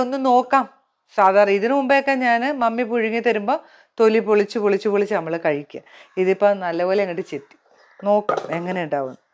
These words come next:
എന്നിട്ട് ഇതാ ഇതൊന്ന് വേവിക്കാവേ. നല്ല വേവുണ്ട് കേട്ടോ.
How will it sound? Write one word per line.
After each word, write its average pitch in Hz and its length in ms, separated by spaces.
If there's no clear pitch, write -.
എന്നിട്ട് 202 320
ഇതാ 208 120
ഇതൊന്ന് 196 340
വേവിക്കാവേ. 170 540
നല്ല 185 420
വേവുണ്ട് 180 440
കേട്ടോ. 175 220